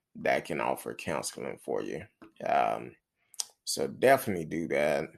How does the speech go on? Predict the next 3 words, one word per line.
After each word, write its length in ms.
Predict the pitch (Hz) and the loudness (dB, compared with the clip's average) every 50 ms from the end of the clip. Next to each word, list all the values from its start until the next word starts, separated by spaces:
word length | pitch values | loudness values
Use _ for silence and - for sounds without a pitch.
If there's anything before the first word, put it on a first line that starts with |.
| - _ _ _ _ _ _ _ _ _ _ _ _ | -20 _ _ _ _ _ _ _ _ _ _ _ _
Um, 640 | - - 92 101 95 95 95 80 76 82 85 107 120 - - _ _ - - - - - - - - _ _ _ _ _ _ _ _ _ _ - - - - - - - - - - - | 2 4 6 6 8 6 6 4 2 -2 -4 -6 -8 -10 -16 _ _ -18 -18 -18 -18 -20 -20 -20 -20 _ _ _ _ _ _ _ _ _ _ -16 -16 -14 -16 -18 -20 -20 -20 -20 -12 -4
it 160 | - - 110 92 | -2 0 0 2
was 300 | 95 90 80 - - | 0 0 0 -2 -4